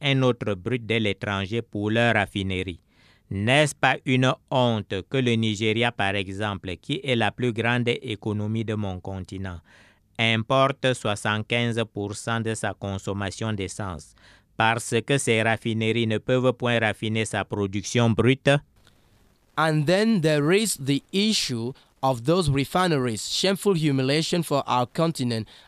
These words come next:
Speaker 2: as most of the petroleum producer countries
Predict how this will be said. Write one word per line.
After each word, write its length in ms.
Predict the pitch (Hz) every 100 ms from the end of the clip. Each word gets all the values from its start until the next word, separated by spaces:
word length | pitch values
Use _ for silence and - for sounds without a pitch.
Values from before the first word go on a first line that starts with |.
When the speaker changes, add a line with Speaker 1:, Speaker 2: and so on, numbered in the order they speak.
| -
Speaker 2:
as 220 | 139 123
most 260 | 156 208 -
of 200 | 147 120
the 80 |
petroleum 540 | 120 131 123 165 180 180
producer 520 | 143 123 143 - 160
countries 520 | - 147 131 147 143